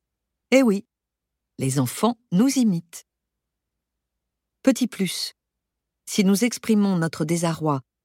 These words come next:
face à un amoncellement de tâches, il se pourrait bien que nous rentrions un soir et que tout soit fait.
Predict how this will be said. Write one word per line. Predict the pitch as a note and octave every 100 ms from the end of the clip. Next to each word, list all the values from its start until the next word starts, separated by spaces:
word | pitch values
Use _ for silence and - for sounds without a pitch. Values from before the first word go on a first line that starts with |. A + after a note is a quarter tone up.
| -
face | - F#3 F3
à | C3+
un | C#3
amoncellement | E3 G3 F3+ F3 E3 D#3+
de | D3
tâches, | - C3+ D#3+ - - _ _ _ _ _
il | A#3+ A3+
se | B3+
pourrait | A3+ G#3 F3+
bien | F3 F3+ F#3
que | -
nous | D#3+ D3+
rentrions | D#3+ - D#3 D3+
un | C#3
soir | - D3 D3 D3+ - - -
et | E3
que | D3
tout | D3
soit | - C3+
fait. | - A#2+